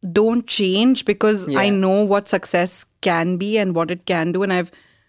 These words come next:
Speaker 1: experienced it and I see it around me. So I'm
Speaker 2: Yeah.
Speaker 1: always, like, feet firmly on the ground. Like, I feel so protective,
Speaker 2: Yeah.
Speaker 1: um, of you, and I'm really happy that so far
Speaker 2: Yeah.
Speaker 1: you haven't changed. And if you do, I'll, like, give you one smack
Speaker 2: Yeah,
Speaker 1: and
Speaker 2: you
Speaker 1: tell
Speaker 2: will. I
Speaker 1: <laughs>
Speaker 2: know
Speaker 1: I,
Speaker 2: that.
Speaker 1: I will,
Speaker 2: Yes.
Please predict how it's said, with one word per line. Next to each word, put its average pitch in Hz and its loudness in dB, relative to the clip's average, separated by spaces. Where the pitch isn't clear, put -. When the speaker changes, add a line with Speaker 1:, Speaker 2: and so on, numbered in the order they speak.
Speaker 1:
experienced 185 -6
it 208 -2
and 196 0
I 180 2
see 180 -4
it 185 -2
around 175 2
me. 196 0
So 170 0
I'm 190 0
Speaker 2:
Yeah. 185 0
Speaker 1:
always, 180 -2
like, 185 -2
feet 196 -4
firmly 180 2
on 190 2
the 190 2
ground. 170 2
Like, 185 0
I - -2
feel 196 -2
so 196 -2
protective, 190 -2
Speaker 2:
Yeah. 127 0
Speaker 1:
um, 170 0
of 175 0
you, 240 2
and 226 2
I'm 202 0
really 214 0
happy 214 0
that 196 0
so 196 2
far 208 2
Speaker 2:
Yeah. 170 2
Speaker 1:
you 233 4
haven't 233 4
changed. 269 4
And 247 4
if 247 -2
you 262 2
do, 247 4
I'll, 233 4
like, 226 0
give 208 2
you 226 2
one 240 4
smack 202 2
Speaker 2:
Yeah, 165 4
Speaker 1:
and 165 2
Speaker 2:
you 175 4
Speaker 1:
tell 170 4
Speaker 2:
will. 143 6
I 143 6
Speaker 1:
<laughs> 143 4
Speaker 2:
know - 4
Speaker 1:
I, - 2
Speaker 2:
that. 247 4
Speaker 1:
I 226 2
will, 220 0
Speaker 2:
Yes. 139 -8